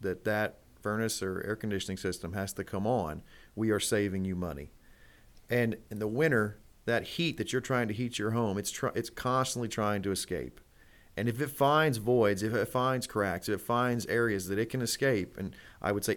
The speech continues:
exfiltrate the home, it will do it. And when it does that, it creates a vacuum in the home. Now, that air has to be replaced.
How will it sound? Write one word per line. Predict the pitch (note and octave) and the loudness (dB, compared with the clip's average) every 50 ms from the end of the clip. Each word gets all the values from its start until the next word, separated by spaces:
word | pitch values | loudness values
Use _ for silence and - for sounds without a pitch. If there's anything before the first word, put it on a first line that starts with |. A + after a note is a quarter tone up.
| - - | 0 0
exfiltrate | C#3 C3 C3 - - - C3 A#2 G2 - - G#2+ F#2+ F#2+ G#2 - - - - - | 0 0 0 -2 -2 0 0 0 0 0 0 0 0 0 -2 -4 -10 -20 -12 -4
the | G#2 G#2 G2 | -4 -2 0
home, | G#2 B2+ C3 A2 F#2 F2+ F#2+ B2 - - - | 0 0 0 0 0 -2 -4 -6 -10 -8 -2
it | - C#3+ C3+ | 0 0 2
will | B2+ B2 A2+ | 2 2 2
do | G#2+ A2+ D3+ D#3+ G#2 | 2 4 4 4 2
it. | - - - - - - - - - - | 0 -4 -12 -20 -20 -20 -20 -18 -10 -6
And | A#2+ A#2 A2+ - - - | -4 -4 -4 -6 -6 -4
when | A2+ A#2+ A#2+ C3 | -2 0 2 2
it | C#3+ C#3 B2 | 0 0 2
does | A#2+ C#3 D3+ F3+ D#3+ A2+ | 4 6 6 6 4 2
that, | G2+ F#2+ F#2+ - | 2 0 2 0
it | A#2+ C3 | -2 -4
creates | - - C#3 B2+ A#2 A2+ A2 G2+ - | -2 0 2 4 4 4 4 2 0
a | G2+ F#2 | -2 0
vacuum | F#2+ G#2+ A#2 B2+ C3+ C3+ - G2+ G2+ G2 | 2 2 2 2 0 -2 -4 -6 -4 -4
in | F#2 F2+ | -2 -4
the | F2+ | -4
home. | F2+ F2+ E2+ E2+ F2 | -4 -6 -6 -6 -6
Now, | F2+ F#2+ F#2 F2+ | -4 -6 -6 -6
that | - G#2 G#2 G#2+ G2 - | -6 -4 -2 -2 0 2
air | A2 C#3 D#3 C#3+ | 4 4 6 6
has | A2+ A#2 A2+ A2+ - | 4 4 2 0 -2
to | - G2+ | -4 -4
be | G#2+ G#2+ | -2 -2
replaced. | F#2+ F2+ D#2+ - - - B2+ A2 F2 D#2+ - - - - | -2 -2 -4 -4 0 0 0 0 0 -4 -8 -12 -12 -16